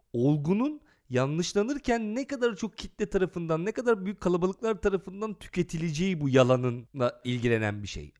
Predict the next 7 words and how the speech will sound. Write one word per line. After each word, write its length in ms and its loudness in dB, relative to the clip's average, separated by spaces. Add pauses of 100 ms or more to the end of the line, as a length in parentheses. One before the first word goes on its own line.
Örnek 420 8
olsun 360 -6
diye 240 -2 (480)
çok 340 2
bildiğimiz 500 0
bir 120 -2
yalanla, 720 6